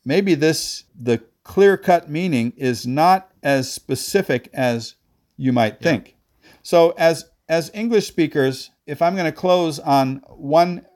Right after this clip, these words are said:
Speaker 1: recommendation, one suggestion, that is to read and use regularly a variety of versions. You know, sometimes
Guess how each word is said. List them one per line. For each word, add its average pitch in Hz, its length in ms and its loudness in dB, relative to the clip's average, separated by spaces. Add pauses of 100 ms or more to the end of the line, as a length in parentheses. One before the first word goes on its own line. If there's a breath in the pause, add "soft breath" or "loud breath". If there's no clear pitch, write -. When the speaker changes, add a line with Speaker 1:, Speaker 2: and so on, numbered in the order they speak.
Speaker 1:
recommendation, 160 880 -2
one 147 160 0
suggestion, 110 800 -4 (420 soft breath)
that 160 300 4
is 120 460 0 (160)
to 127 340 0
read 170 600 0 (200)
and 127 500 0
use 156 720 2
regularly 120 920 0 (240)
a 123 80 0
variety 127 760 2
of 110 160 -6
versions. 104 460 -4
You 151 60 -10
know, 156 120 -2
sometimes 180 540 -2